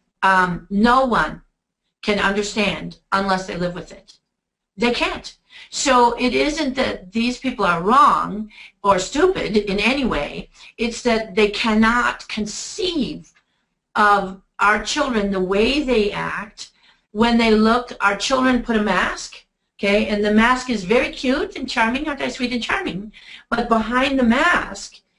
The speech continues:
is anger and fear and "I hate you" and "you're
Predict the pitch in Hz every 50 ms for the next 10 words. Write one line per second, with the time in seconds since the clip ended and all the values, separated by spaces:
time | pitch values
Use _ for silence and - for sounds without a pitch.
0 | _ _ _ - 208 202 - - 233 233 233 233 233 214 - - - - - -
1 | - 175 170 165 165 - - - - 254 240 220 196 170 147 160 165 160 156 151
2 | 131 123 - - - 214 233 254 247 220 - - 185 170 156 156 156 156 160 156
3 | 156 160 165 165